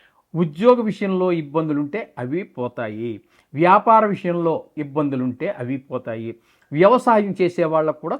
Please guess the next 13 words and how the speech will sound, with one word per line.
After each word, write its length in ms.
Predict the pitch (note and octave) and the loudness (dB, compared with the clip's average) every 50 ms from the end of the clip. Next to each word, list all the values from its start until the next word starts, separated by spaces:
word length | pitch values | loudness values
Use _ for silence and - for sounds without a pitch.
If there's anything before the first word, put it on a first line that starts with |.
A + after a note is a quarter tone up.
| - - D3 | -6 -6 -4
చాలా 420 | A#2+ B2+ C3 D3 E3 F#3 G3+ A3 | -2 2 2 4 4 4 2 2
ఉన్నాయి 340 | A3 G3+ F#3+ F#3 F3 E3 C#3+ | 0 -2 -4 -4 -4 -4 -6
ప్రాబ్లమ్స్, 640 | A#2+ - - C3 B2 B2 B2 B2 A#2+ A#2 - - G2 - - - - - | -8 -6 -6 -4 -4 -6 -8 -12 -14 -16 -18 -20 -20 -20 -20 -20 -8 -6
అటువంటి 480 | D3+ D#3 D3 G3+ G3 G#3+ G#3+ F#3 F#3+ F#3+ | -6 -4 -2 0 0 0 0 0 0 4
వారి 240 | F3 E3+ E3 D#3 | 4 4 4 4
ప్ర-, 220 | C3 - C3+ C#3 - - _ | 0 -2 -4 -4 -4 -4 _
స-, 220 | - D#3+ D#3 D#3 | -4 -2 -2 -2
సమస్యలు 500 | D3 - E3 D#3+ E3+ E3 - - D#3 C#3 | 2 0 0 0 0 -4 -2 -4 -4 -4
కూడా 240 | B2 B2+ C3+ E3 G3 G3 D#3 | -2 -2 -2 -2 -2 0 -2
చాలా 160 | C3+ C3 C#3+ | -2 0 -2
తొలగిపోతాయి. 920 | C3 - A#2 A#2 B2 B2+ C#3 B2+ B2+ A#2 A2+ - A#2 A2+ A2+ A#2 A#2 A2 _ _ _ _ _ - | -2 -2 -4 -4 -4 -4 -6 -6 -6 -8 -8 -8 -10 -8 -8 -10 -10 -12 _ _ _ _ _ -6
ఆ, 180 | E3+ A#3+ D4+ C4 | -6 -6 -4 -2
అలాగే 560 | D3+ C#3+ D3 C#3 C3 A#2+ A#2+ A#2 B2 C3 B2+ | 0 0 0 0 0 -2 -4 -4 -4 -6 -8